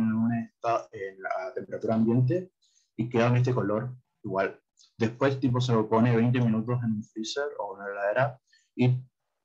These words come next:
toma un, eh, un estado sólido similar a la margarina, pero, eh, es más amarillento. Y después, tipo, se hace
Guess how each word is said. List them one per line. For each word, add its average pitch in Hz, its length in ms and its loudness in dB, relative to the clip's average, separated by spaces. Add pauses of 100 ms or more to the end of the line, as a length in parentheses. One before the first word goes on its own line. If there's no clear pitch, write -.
(560)
toma 127 280 4
un, 151 540 0
eh, 107 240 -2
un 110 140 2
estado 120 320 0
sólido 120 340 0
similar 92 480 -4
a 113 40 -4
la 117 40 -2
margarina, 110 560 -2 (560)
pero, 123 420 2
eh, 98 360 -4
es 107 120 -8
más 107 180 -2
amarillento. 98 760 -6 (460)
Y 120 80 2
después, 127 320 2
tipo, 139 180 0
se 127 160 -2
hace 117 680 0